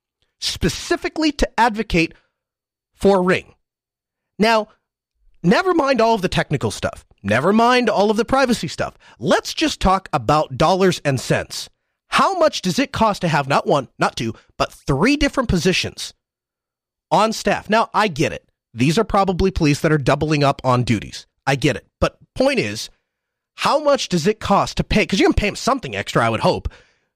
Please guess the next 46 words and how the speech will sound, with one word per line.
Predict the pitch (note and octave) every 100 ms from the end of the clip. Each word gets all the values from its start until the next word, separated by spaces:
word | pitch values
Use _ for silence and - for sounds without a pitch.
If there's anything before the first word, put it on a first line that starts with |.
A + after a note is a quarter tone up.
| _ -
How | A#3+
much | D4 D4
does | B3+
it | A#3+
cost | A3 G3+ -
to |
pay | - F#3
three | - - B3
people | - A3 - D#3+
on | E3+ E3+
staff? | - D#3 -
And | D#3+
for | - C4 C#4
that, | E3 D#3 F3
in, | F#3+ F#3+
in | F#3+ F#3
exchange, | - G3 D3
they | D#3
got, | F3
like, | D#3 -
fifteen | A#3+ - - G3
Ring | D#3 F3
cameras, | - C#3+ B2
which | C#3+ E3
are, |
like, | D#3 D3
a |
hundred | C#3 E3 E3+
and | D#3
forty-nine | D#3+ D3+ D3 C3+
dollars | C3+ B2 A2+
a |
piece. | - E2 - - _ _ _ _ _ _ _ _ _ _ _ _ _
If | E3+ -
you | B3+
add | C#4 A#3+
ten | - A#3
thousand | B3 A#3+ G#3 F3
dollars | D#3+ G3+ A#3 - - _ -
onto | F#3+ G3
the | E3
salary | F#3 F3+ G#3 F3
of |
just | A#2 F#3 B2
one | C#3 A3 A3
person, | G#3 G#3+ A2+ -